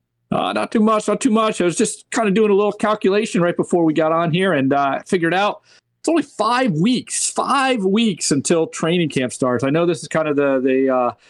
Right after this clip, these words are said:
the lull before the storm, the dog days of the summer, but, uh, that's not too far away, and it's gonna move pretty quick here. And so, uh, we got a nice list here of five things, the top five things the Colts need to do before training camp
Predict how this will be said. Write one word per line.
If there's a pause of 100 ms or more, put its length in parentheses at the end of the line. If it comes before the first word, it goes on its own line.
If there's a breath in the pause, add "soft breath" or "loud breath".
(200 soft breath)
the
lull
before
the
storm,
the
dog
days
of
the
summer,
but,
uh,
that's
not
too
far
away,
and
it's
gonna
move
pretty
quick
here.
And
so, (340 soft breath)
uh,
we
got
a
nice
list
here
of
five
things,
the
top
five
things
the
Colts
need
to
do
before
training
camp